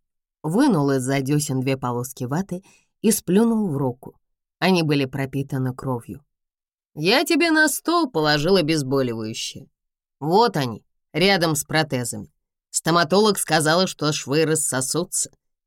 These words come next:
Тебе вырвали пять зубов». Питер благодарно кивнул. «Тебе повезло, что ты был под наркозом.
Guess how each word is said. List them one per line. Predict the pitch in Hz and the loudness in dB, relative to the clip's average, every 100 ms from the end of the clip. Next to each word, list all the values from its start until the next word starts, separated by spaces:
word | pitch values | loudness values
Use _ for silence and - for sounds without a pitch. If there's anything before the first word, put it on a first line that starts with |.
| _ - | _ -2
Тебе | 190 202 233 | 2 4 4
вырвали | 262 220 151 135 | 4 4 2 -2
пять | 131 160 139 | 0 0 0
зубов». | 143 127 107 - _ _ _ _ _ _ _ - | -2 -4 -6 -12 _ _ _ _ _ _ _ -2
Питер | 220 220 226 | -2 0 -4
благодарно | 156 147 131 123 131 131 123 | -2 -4 -4 -6 -6 -6 -8
кивнул. | 123 120 117 113 - _ _ _ _ _ | -10 -12 -10 -12 -16 _ _ _ _ _
«Тебе | - 156 175 208 | -2 0 2 2
повезло, | 208 240 294 240 240 330 | 4 4 4 4 2 2
что | - - | 0 0
ты | 226 | 0
был | 151 156 135 | 2 0 0
под | 139 127 | -4 -2
наркозом. | 135 135 - 127 120 98 | -2 -2 -4 -6 -6 -12